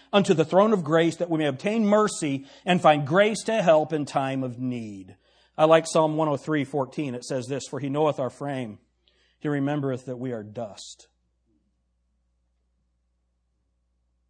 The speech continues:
He knows our hurts. He knows our needs. He knows our dreams.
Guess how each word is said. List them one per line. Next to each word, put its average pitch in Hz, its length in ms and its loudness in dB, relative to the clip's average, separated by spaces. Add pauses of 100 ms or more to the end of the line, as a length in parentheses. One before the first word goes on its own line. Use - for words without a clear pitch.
(800)
He 147 100 -4
knows 127 220 -4
our 104 80 -10
hurts. - 460 -20 (1080)
He 151 100 -12
knows 131 200 -6
our 143 60 -6
needs. 113 460 -12 (840)
He 120 120 -14
knows 117 180 -12
our 139 60 -8
dreams. 113 640 -12